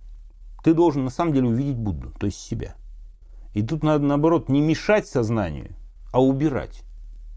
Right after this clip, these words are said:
То есть не увеличивать количество и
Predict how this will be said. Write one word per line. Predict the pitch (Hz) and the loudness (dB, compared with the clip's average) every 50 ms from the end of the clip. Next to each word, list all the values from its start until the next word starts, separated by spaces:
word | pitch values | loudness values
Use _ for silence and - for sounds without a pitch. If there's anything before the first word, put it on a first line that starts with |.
| - - - - - - - - - - | -16 -16 -16 -16 -16 -16 -16 -16 -8 -2
То | - 147 | 0 0
есть | 131 - - | 2 2 2
не | 135 151 160 | 2 4 4
увеличивать | 160 160 151 143 143 160 170 196 233 214 - - 156 131 113 - | 4 4 4 4 2 2 2 2 0 0 0 0 0 0 0 0
количество | - 131 135 127 110 - - - 113 107 | 0 0 2 0 0 -4 -8 -6 -4 -4
и | 101 - - 135 113 101 | -4 -4 -4 -6 -6 -6